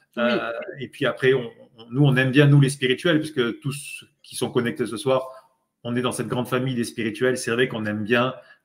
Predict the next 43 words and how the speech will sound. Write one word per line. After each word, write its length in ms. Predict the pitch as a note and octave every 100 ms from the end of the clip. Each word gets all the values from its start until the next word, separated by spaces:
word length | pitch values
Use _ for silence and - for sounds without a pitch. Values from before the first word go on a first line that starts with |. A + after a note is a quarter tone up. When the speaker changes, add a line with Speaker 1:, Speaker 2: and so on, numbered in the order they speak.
| -
Speaker 2:
un 80 | G#2+
petit 160 | G#2 A#2
peu 140 | A#2+
de 40 | A#2
temps 120 | G#2+
en 40 |
temps 180 | G2+ A2
comme 120 | G#2+
ça, 180 | - A2
parler 280 | - G#2 G#2+
de 120 | G#2
l'âme, 340 | G2+ G#2 A2
parler 220 | G2+ G2 G2+
de 100 | G2+
divin, 580 | G2+ G2+ G#2 G#2 G#2 G#2
parler 240 | G2 G2+
de, 300 | G2+ F#2+ G2 _ _ _ _
de, 360 | - A#2 C3+ -
des, 100 | A2+
des, 220 | A2 A2 G#2
des 120 | A2+
vies 140 | A2+
passées, 320 | A2+ G#2+ B2
des 140 | A#2 A2+
vies 140 | A2
futures, 440 | - A2 - B2+ A2+
des 140 | A2+
autres 180 | A2+ C3
mondes. 240 | C3+ C#3+ C#3+ -
Ça 120 | -
nous 120 | B2 C3
passionne, 460 | C#3 C#3 E3 C3+
bien 220 | A2+ C3+
évidemment, 420 | C3+ C3+ C#3+ D#3 D3+
parce 180 | A#2 -
qu'on, 240 | B2 -
on 80 | A#2+
le 80 | B2
ressent 380 | A#2+ C3 C3+ B2
au 20 |
fond 180 | - B2
de 40 |
nous. 240 | D#3+ F#3